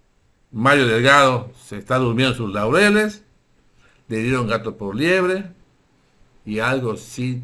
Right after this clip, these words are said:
tiene mucha razón nuestro presidente Andrés Manuel López Ob-, Ob-, Obrador. Ricardo Monreal no es confiable, pero eso sí, se reitera lo que tiene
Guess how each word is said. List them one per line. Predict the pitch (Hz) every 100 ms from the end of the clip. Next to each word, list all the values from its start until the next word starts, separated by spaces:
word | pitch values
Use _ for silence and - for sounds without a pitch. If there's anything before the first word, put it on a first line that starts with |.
| -
tiene | 120 120 117
mucha | 107 110 113 117 104
razón | 98 92 120 127
nuestro | 120 - 92
presidente | 92 - 101 110 104 120 -
Andrés | - 92 92
Manuel | 92 98 101 -
López | 107 110 110 95
Ob-, | 85 85 - 95
Ob-, | 92 -
Obrador. | 92 90 87 78 _ _ _ _ _ _ _ - - -
Ricardo | 98 101 117 107 107
Monreal | 95 95 98 98 95
no |
es | 90
confiable, | - 85 - 147 151 151 165 151 _ _ _ _ - - _ -
pero | 107 117
eso | 127 120
sí, | - 117 98 - _ _ _ _ _ _ _ _ _ _ _ _ _ _
se | - 104
reitera | 95 98 101 147 147 143 147 139 _ - -
lo | 95 92
que | - -
tiene | - 131 123 127 127 127